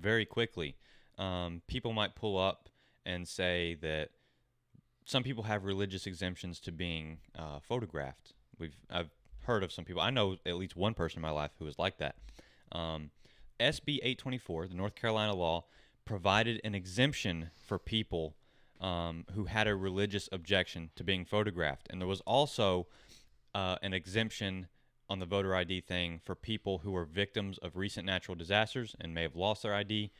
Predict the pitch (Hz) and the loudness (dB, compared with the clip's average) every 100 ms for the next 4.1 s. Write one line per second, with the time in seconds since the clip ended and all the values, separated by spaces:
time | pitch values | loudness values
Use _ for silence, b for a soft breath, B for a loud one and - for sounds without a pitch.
0 | b b b - 85 80 80 - _ _ | b b b -4 -2 0 -2 -8 _ _
1 | _ _ _ _ _ - _ - 95 90 | _ _ _ _ _ -20 _ -6 -2 -2
2 | 87 117 107 87 101 - - 113 - 98 | 0 -4 -2 -4 -4 -4 4 4 4 0
3 | 95 - 95 92 87 85 95 107 104 90 | -2 -2 -2 0 -2 -2 0 0 0 -2
4 | 90 | -2